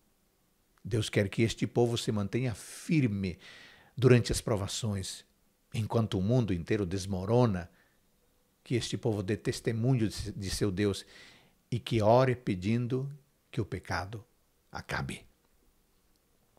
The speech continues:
O povo de Judá havia abandonado a Deus. Aqueles que diziam seguir a Deus pensavam: "O Senhor abandonou a terra.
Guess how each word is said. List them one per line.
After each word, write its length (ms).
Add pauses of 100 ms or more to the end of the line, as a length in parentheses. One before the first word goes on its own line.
(360)
O 80
povo 260
de 120
Judá 480 (540)
havia 320
abandonado 500
a 20
Deus. 440 (1120)
Aqueles 360
que 120
diziam 360
seguir 300
a 80
Deus 220
pensavam: 500 (1040)
"O 100
Senhor 360
abandonou 420
a 60
terra. 560